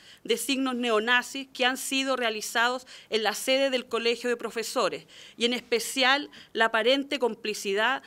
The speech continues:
de efectivos de Carabineros que, a pesar de sorprender infraganti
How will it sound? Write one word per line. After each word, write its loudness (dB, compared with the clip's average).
de 4
efectivos -2
de -2
Carabineros -2
que, 2
a 0
pesar 0
de -2
sorprender -4
infraganti -2